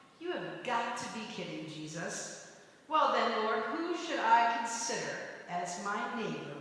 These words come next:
we ask. And Jesus meets our challenge with one of his own. "Everyone."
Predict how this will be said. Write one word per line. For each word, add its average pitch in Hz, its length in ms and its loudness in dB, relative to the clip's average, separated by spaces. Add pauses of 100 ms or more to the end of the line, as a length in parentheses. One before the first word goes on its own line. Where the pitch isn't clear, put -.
we 156 160 -8
ask. - 540 -8 (840)
And 165 180 -10
Jesus 214 760 -10
meets 196 340 -10
our 170 100 -6 (160)
challenge 196 500 -10
with 156 300 -12
one 170 100 -8
of 190 120 -8
his 202 180 -10
own. 160 220 -10 (1700)
"Everyone." 156 1200 -12